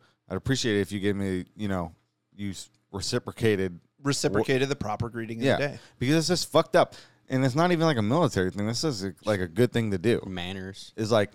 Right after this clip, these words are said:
Speaker 2: It is
Speaker 1: yeah, have
Speaker 2: manners.
Speaker 1: proper manners, motherfucker. Did you grow up in where they don't do proper manners? <laughs>
Speaker 2: I,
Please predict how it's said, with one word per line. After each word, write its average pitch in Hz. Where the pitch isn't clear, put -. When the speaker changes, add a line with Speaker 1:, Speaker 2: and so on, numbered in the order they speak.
Speaker 2:
It 139
is 151
Speaker 1:
yeah, 139
have 104
Speaker 2:
manners. 135
Speaker 1:
proper 131
manners, 110
motherfucker. 98
Did 104
you 101
grow 110
up -
in 104
where 104
they 101
don't 113
do 123
proper -
manners? -
<laughs> -
Speaker 2:
I, 139